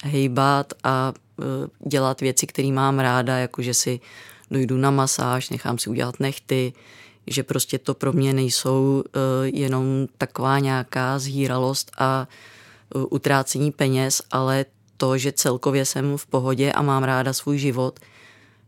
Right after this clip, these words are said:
dává tomu tělu mnohem víc energie na to, aby se uzdravilo tělo jako takový, jako ten přís-, ten stroj, to zařízení, tělesná schránka.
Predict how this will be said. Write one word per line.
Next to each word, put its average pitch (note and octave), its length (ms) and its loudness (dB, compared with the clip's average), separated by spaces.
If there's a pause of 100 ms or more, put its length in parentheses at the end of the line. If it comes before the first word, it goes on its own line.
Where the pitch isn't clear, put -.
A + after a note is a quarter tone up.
(380)
dává C3+ 520 4
tomu C3+ 340 0
tělu C3 480 2
mnohem C3+ 360 2
víc C3+ 240 -2
energie C3+ 460 0
na C3 100 2
to, - 300 -2
aby C3+ 140 0
se - 140 0
uzdravilo C3 560 0
tělo C3+ 320 2
jako C3 260 0
takový, B2+ 340 -2
jako A#2+ 220 -4
ten C3 180 -2
přís-, - 340 -2 (160)
ten C3+ 440 0
stroj, C#3+ 460 2
to C#3 140 -2
zařízení, C3 680 0 (540)
tělesná C3+ 440 -2
schránka. A#2+ 540 -4